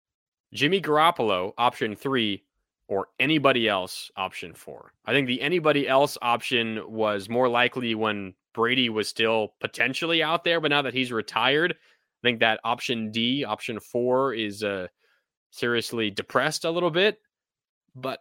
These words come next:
I, I don't know which way I'd go. I think I'd probably say Brock Purdy, but a lot of that has to do with the fact that I expect him to only be out six months.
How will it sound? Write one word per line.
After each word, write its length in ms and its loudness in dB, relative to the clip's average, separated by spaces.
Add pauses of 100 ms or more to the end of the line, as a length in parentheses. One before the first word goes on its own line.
I, 280 -4
I 80 -10
don't 160 0
know 80 4
which 240 2
way 120 4
I'd 180 2
go. 160 2
I 80 -2
think 180 -4
I'd 160 -2
probably 500 2
say 240 2
Brock 400 2
Purdy, 680 4
but 220 2
a 40 4
lot 240 4
of 80 2
that 160 4
has 220 2
to 80 -4
do 240 0
with 180 0
the 80 -16
fact 300 -2
that 80 0
I 80 4
expect 520 -4
him 120 -2
to 80 -2
only 240 -8
be 160 -6
out 180 -8
six 240 -18
months. 360 -20